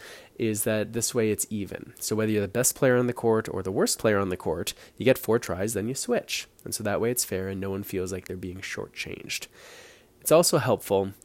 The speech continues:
because that way players get a sense of where they are. So if I'm a player who's always getting zero or one out of four, that's helpful for me to know,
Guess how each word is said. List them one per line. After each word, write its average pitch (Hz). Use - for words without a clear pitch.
because 107
that 110
way 113
players 107
get 101
a 98
sense -
of 104
where 101
they 92
are. -
So 95
if -
I'm 110
a 104
player 113
who's 98
always 110
getting 101
zero 104
or 101
one 101
out 98
of 95
four, 107
that's 110
helpful -
for 113
me 113
to 117
know, 151